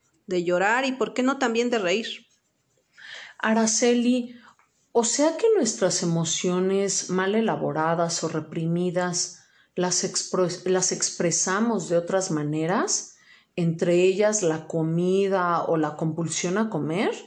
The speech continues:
Speaker 2: justo porque se aprueba más la comida socialmente, ¿verdad?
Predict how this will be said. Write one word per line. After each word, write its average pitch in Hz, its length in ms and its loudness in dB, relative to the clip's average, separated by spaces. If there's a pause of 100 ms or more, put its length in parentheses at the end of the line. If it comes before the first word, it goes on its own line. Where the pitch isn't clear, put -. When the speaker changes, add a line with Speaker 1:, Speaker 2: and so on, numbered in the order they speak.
(420)
Speaker 2:
justo 196 680 -2
porque 160 960 -2
se - 180 0
aprueba 196 380 0
más 196 200 0
la 202 220 0
comida 170 500 0
socialmente, 180 920 -2
¿verdad? 160 440 -2